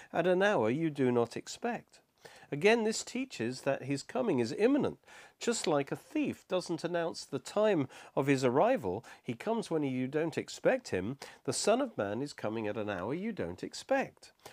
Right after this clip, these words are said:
The Son of Man, like a thief, comes suddenly without warning. So why did Jesus use the image of a thief? It's because a thief doesn't come to bless, but rather to bring loss. A thief is not welcome, but rather he breaks in by force, and the result of his visit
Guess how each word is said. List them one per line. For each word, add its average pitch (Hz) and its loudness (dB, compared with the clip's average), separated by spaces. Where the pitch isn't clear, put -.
The 131 -6
Son 185 4
of 254 -2
Man, 120 4
like 147 2
a 262 4
thief, 117 -2
comes 147 -2
suddenly 180 -2
without 139 2
warning. 170 0
So - -2
why 202 0
did 311 -4
Jesus 170 -8
use 151 -2
the 190 -6
image 175 -4
of 175 -2
a 202 -4
thief? - -8
It's 175 0
because 156 0
a 143 2
thief 262 -6
doesn't 226 -4
come 190 -4
to 160 2
bless, 127 0
but - -2
rather 160 2
to - -6
bring 131 0
loss. 208 -4
A 160 -2
thief 269 -4
is 143 -4
not 180 4
welcome, 196 0
but - 0
rather 196 4
he 156 -2
breaks 175 2
in 175 2
by 143 2
force, 254 0
and 151 2
the 156 2
result 147 0
of 160 -2
his 135 -6
visit 143 -4